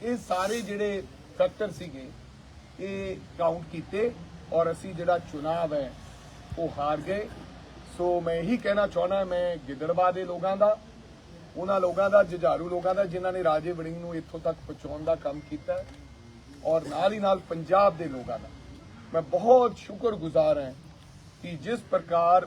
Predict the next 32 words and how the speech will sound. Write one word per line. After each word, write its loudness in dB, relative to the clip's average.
ਉਹਨਾਂ -4
ਨੇ -8
ਸਾਨੂੰ -2
ਵੋਟਾਂ -2
ਪਾਈਆਂ, -6
ਮੈਂਡੇਟ -8
ਦਿੱਤਾ -2
ਹੈ 6
ਚਾਰੇ -2
ਦੀਆਂ -6
ਚਾਰੇ -2
ਸੀਟਾਂ -4
ਤੇ। -12
ਇਹ -2
ਸਾਡੇ -4
ਲਈ -4
ਜਿੱਤ -2
ਹੈ, 2
ਹਾਰ 4
ਨਹੀਂ -6
ਹੈ। -12
ਸੋ -6
ਮੈਨੂੰ -6
ਲੱਗਦਾ 2
ਕਿ -8
ਆਉਣ 0
ਵਾਲਾ 4
ਜਿਹੜਾ 2
ਕੱਲ੍ਹ 4
ਹੋਏਗਾ -8
ਉਹ 0
ਕਾਂਗਰਸ -2